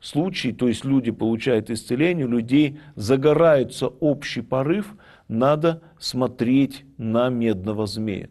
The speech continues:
Главное смотреть. Вот. И действительно это приводит к тому, что сколько змеи не кусай, весь народ смотрит на вознесённого змея, и причинить зла змеи больше не могут.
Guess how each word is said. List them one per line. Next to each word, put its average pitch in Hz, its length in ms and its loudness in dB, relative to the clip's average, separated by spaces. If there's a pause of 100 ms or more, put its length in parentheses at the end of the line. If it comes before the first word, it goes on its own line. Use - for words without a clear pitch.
(120)
Главное 143 640 2
смотреть. 131 760 -2 (760)
Вот. 95 380 -6
И 196 260 0
действительно 151 680 -6
это 104 200 -6
приводит 110 440 0
к - 20 -20
тому, 131 200 -2
что 151 180 -6
сколько 110 420 -2
змеи 110 340 -4
не 107 140 -6
кусай, 160 480 -2
весь 117 260 -4
народ 117 320 -2
смотрит 113 540 -6
на 101 280 -10 (480)
вознесённого 113 840 -2
змея, 127 380 -2
и 151 80 0
причинить 117 580 -8
зла 123 260 0
змеи 113 380 -6
больше 92 440 -6
не 107 140 -8
могут. - 480 -12